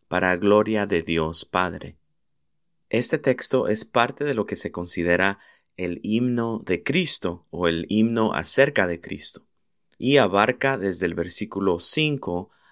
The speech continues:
hasta el once. El himno contiene dos fases o dos aspectos sobre Cristo. La primera es la humillación de Cristo, que son los versículos del cinco al ocho,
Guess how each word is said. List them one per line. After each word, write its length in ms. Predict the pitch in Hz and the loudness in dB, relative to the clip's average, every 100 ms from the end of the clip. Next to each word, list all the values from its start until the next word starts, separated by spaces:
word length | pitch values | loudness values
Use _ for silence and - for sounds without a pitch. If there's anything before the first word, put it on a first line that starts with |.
| _ | _
hasta 400 | 87 85 - 85 | -6 -2 -2 0
el 100 | 90 | 4
once. 500 | 131 135 113 87 92 _ _ _ _ _ _ _ _ _ _ - | 4 4 -2 -6 -8 _ _ _ _ _ _ _ _ _ _ -2
El 160 | 120 | 2
himno 280 | 135 147 151 | 4 4 2
contiene 460 | 143 101 101 98 95 | 0 0 2 2 4
dos 400 | 95 98 98 - | 6 6 4 0
fases 540 | - 127 143 143 135 | 2 2 2 0 0
o 80 | 92 | 2
dos 200 | 95 101 | 2 0
aspectos 720 | 101 - 139 143 - 143 - _ _ _ | -2 2 0 0 -2 0 -2 _ _ _
sobre 460 | - 143 156 117 110 | -2 2 4 4 2
Cristo. 560 | 90 87 - 120 131 _ _ _ | -4 0 0 0 -6 _ _ _
La 200 | - 87 | -8 -6
primera 500 | 90 92 101 104 95 | -2 2 4 4 4
es 300 | 92 101 - - _ _ | 2 2 -2 -8 _ _
la 140 | 92 | -2
humillación 720 | 90 92 85 85 - 113 143 165 | -2 -2 -4 0 2 4 4 4
de 140 | 151 | -2
Cristo, 560 | 160 170 - - 170 - | -4 2 2 2 -8 -10
que 100 | 95 | -4
son 180 | - 98 | 0 0
los 120 | 90 | 0
versículos 600 | 87 - 107 - 98 90 | -2 -2 -4 0 0 0
del 140 | 90 87 | -2 0
cinco 460 | - 110 95 - | 2 2 0 -4
al 100 | 85 | -2
ocho, 420 | 90 123 - 160 | 0 2 0 -4